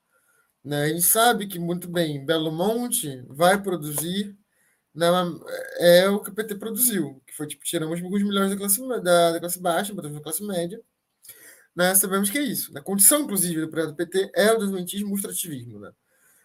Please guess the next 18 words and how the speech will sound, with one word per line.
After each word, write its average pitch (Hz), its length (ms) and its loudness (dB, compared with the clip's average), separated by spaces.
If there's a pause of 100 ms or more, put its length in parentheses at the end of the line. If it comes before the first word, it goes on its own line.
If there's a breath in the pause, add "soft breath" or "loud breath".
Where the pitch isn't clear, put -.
(100)
Que 202 100 6
é - 20 6
a 196 60 4
condição 226 280 2
das 220 100 2
nossas 214 280 0
vidas, 175 320 -4
inclusive, 165 440 -4
enquanto 160 200 -8
brasileiros, 151 600 -4
aqui 160 200 -8
agora, 143 520 -2
no 147 100 -10
exato 147 300 -4
momento, 180 360 -2
como 190 200 -8
falamos, 151 440 -4
né? 127 140 -6